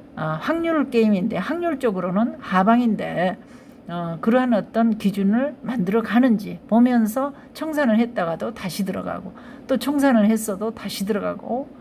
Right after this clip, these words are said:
여기서는 반격이 나와야 되는데 반등을 못해? 그랬을 때는 바로 본절하고 다시 매도로 돌아서는 그런 어떤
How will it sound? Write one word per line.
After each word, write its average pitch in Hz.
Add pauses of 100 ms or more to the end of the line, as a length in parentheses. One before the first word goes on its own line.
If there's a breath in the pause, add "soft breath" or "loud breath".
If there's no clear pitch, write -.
여기서는 220
반격이 214
나와야 190
되는데 190
반등을 214
못해? 220 (420 loud breath)
그랬을 277
때는 226 (260)
바로 233 (400 loud breath)
본절하고 175
다시 233
매도로 180
돌아서는 156 (300 loud breath)
그런 233
어떤 233